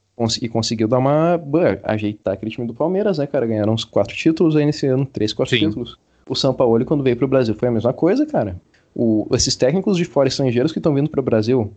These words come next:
Speaker 1: o Abel Fernandes, que veio do, de Portugal, o Sampaoli, que trouxe uma proposta totalmente
Speaker 2: Uhum.
Speaker 1: aleatória pro, pro futebol brasileiro, que era começar o, o jogo no meio de campo ali com seis jogadores na linha do meio campo pra correr pro ataque, tá ligado?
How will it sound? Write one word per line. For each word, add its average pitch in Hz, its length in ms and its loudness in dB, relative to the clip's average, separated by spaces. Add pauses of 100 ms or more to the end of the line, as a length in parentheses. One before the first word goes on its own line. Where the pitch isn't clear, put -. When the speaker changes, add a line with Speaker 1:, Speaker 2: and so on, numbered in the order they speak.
(120)
Speaker 1:
o - 100 -2
Abel 104 140 2
Fernandes, 113 380 0
que - 80 -14
veio 101 180 -4
do, 107 260 -4
de 107 80 -10
Portugal, 110 320 0
o 107 40 0
Sampaoli, 113 520 0 (360)
que - 80 -10
trouxe 120 200 -2
uma 123 120 -2
proposta 120 420 0
totalmente 139 1040 -2 (360)
Speaker 2:
Uhum. 120 120 -2
Speaker 1:
aleatória 127 840 0
pro, 110 320 -4
pro - 140 -14
futebol 120 260 -2
brasileiro, 117 480 -2
que 123 80 -4
era 110 100 0
começar 120 400 -2
o, 131 480 -2 (140)
o 147 220 -4
jogo 127 240 4
no 147 80 2
meio 135 120 2
de - 140 -4
campo 131 260 2
ali 139 140 2
com 151 140 0
seis 156 400 2
jogadores 147 420 2
na 135 140 2
linha 131 240 0
do 135 40 -2
meio 131 160 2
campo 127 280 -2
pra 147 100 2
correr 131 220 2
pro 131 100 0
ataque, 123 300 0
tá 113 100 -2
ligado? 104 320 -2